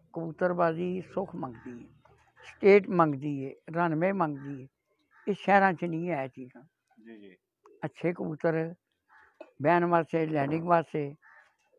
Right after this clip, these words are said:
Speaker 1: ਰਨਵੇ ਅੱਛਾ ਮੰਗ-, ਮੰਗਦਾ ਹੈ। ਤੇ ਇਹ ਪਿੰਡਾਂ 'ਚ ਇਹ ਮਾਹੌਲ ਹੈ, ਵੀ ਸ਼ਹਿਰਾਂ 'ਚ ਨਹੀਂ ਹੈ।
Speaker 2: ਜੀ, ਬਿਲਕੁਲ। ਇਸ, ਇਹਦੇ, ਇਸ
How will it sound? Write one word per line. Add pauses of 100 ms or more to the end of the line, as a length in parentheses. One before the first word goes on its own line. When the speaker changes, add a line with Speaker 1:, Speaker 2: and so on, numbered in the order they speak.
Speaker 1:
ਰਨਵੇ
ਅੱਛਾ
ਮੰਗ-, (1160)
ਮੰਗਦਾ
ਹੈ। (1900)
ਤੇ (180)
ਇਹ
ਪਿੰਡਾਂ
'ਚ
ਇਹ
ਮਾਹੌਲ
ਹੈ,
ਵੀ
ਸ਼ਹਿਰਾਂ
'ਚ
ਨਹੀਂ
ਹੈ। (1700)
Speaker 2:
ਜੀ,
ਬਿਲਕੁਲ।
ਇਸ,
ਇਹਦੇ,
ਇਸ